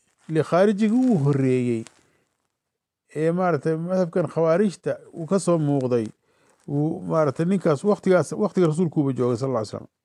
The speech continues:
Marka waxaa dhici karta qof islaamkii iyo sunnadii u nisbe sheeganaya, ahlu sunnaan ahay leh, waqtiyadan dambe inuu isaguna islaamka ka siibto. Sababaha islaamka looga siibanayo waa maxay?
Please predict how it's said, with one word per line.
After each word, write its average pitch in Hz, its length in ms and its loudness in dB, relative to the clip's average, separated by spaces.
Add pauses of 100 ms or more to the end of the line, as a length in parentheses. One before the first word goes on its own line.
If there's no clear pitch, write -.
(2000)
Marka 160 160 -4
waxaa 170 200 2
dhici 170 180 2
karta 135 200 -2
qof 151 160 -2
islaamkii 139 560 -4 (160)
iyo 117 140 -6 (1200)
sunnadii 151 420 -4
u 160 40 -2
nisbe 143 260 -2
sheeganaya, 143 440 0
ahlu 127 140 0
sunnaan 156 340 -2
ahay 147 280 2
leh, 127 160 4 (640)
waqtiyadan 180 500 0
dambe 123 300 2 (520)
inuu 170 160 0
isaguna 160 260 0
islaamka 123 360 -4
ka 139 120 0
siibto. 127 480 -6 (540)
Sababaha 220 480 4
islaamka 156 320 0
looga 165 160 4
siibanayo 160 440 0
waa 214 140 2
maxay? 131 320 -2